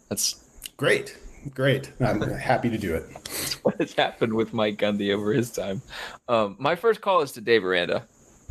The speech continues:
Speaker 1: Tell me what you want. Tell me what I gotta make happen. Let's make this work. And if Dave Aranda is, is, wants to stay at Baylor or wants to wait for a bigger job, I don't know, bigger, I don't know how much bigger it gets, but wants to wait for a bigger job,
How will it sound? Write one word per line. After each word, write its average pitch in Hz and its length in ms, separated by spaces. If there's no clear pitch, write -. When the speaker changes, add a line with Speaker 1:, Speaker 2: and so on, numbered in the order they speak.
Speaker 1:
Tell 151 160
me 160 100
what 151 220
you 139 80
want. 135 300
Tell 131 140
me 131 80
what 127 140
I 120 60
gotta 113 180
make 113 180
happen. 107 480
Let's - 180
make 120 200
this 110 180
work. 107 380
And 202 100
if 104 100
Dave 110 220
Aranda 104 360
is, 101 420
is, - 240
wants 110 240
to - 80
stay 101 220
at 87 120
Baylor 101 340
or 101 260
wants 101 240
to 98 80
wait 90 260
for 95 160
a 90 40
bigger 98 280
job, 98 440
I - 40
don't 90 120
know, - 120
bigger, 90 320
I 90 40
don't 95 80
know 95 80
how 104 80
much 82 180
bigger 98 240
it - 80
gets, - 240
but - 260
wants 110 280
to 107 80
wait 98 220
for 101 120
a 98 60
bigger 98 240
job, 101 400